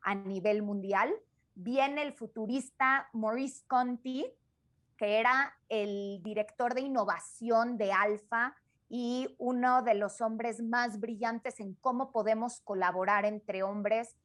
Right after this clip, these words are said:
y tecnología para lograr desarrollar o resolver problemáticas mucho más complejas. Entonces, es una agenda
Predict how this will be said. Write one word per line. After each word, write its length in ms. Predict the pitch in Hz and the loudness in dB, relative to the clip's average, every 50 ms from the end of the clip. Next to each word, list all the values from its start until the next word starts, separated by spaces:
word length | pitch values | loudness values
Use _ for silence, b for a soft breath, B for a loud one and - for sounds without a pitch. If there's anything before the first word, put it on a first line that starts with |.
| _ _ _ _ | _ _ _ _
y 140 | - 254 247 - | -8 -8 -6 -4
tecnología 800 | - 233 233 208 220 196 185 190 180 - - - 233 240 247 262 262 | -6 -6 -6 -6 -6 -4 -2 -2 -2 -4 -6 -2 2 2 2 2 2
para 180 | - 196 190 185 | 0 0 0 0
lograr 420 | 185 190 185 190 202 208 208 220 | 0 -2 -2 0 2 2 2 0
desarrollar 840 | 220 226 214 - 214 - 185 180 185 175 196 196 302 294 311 240 - _ _ _ _ _ | 0 -4 -4 -4 -6 -4 -4 -6 -4 0 2 4 4 4 4 0 -2 _ _ _ _ _
o 120 | - 208 208 | -2 -2 0
resolver 840 | 196 220 220 202 208 - - 220 214 208 208 202 226 233 247 254 - | 2 2 2 2 0 0 -2 -2 0 0 0 2 2 2 2 2 -2
problemáticas 760 | 220 208 180 190 190 185 190 196 - - 202 - 196 180 - | -6 -6 -4 -4 -4 -2 -4 -4 -4 -6 -6 -6 -6 -6 -6
mucho 260 | 170 160 - - 170 | -10 -14 -12 -12 -8
más 240 | 180 180 175 - - | -6 -6 -8 -8 -10
complejas. 640 | - 180 185 165 - 180 175 160 - - - - - | -10 -10 -10 -8 -8 -10 -10 -10 -8 -10 -12 -10 -12
Entonces, 400 | 196 185 - 226 208 233 226 240 | -12 -8 -6 -6 -6 -6 -8 -8
es 140 | 233 - | -8 -6
una 100 | 277 247 | -6 -6
agenda 500 | - - 233 226 220 233 240 240 240 - | -4 -2 -4 0 2 4 2 2 2 -4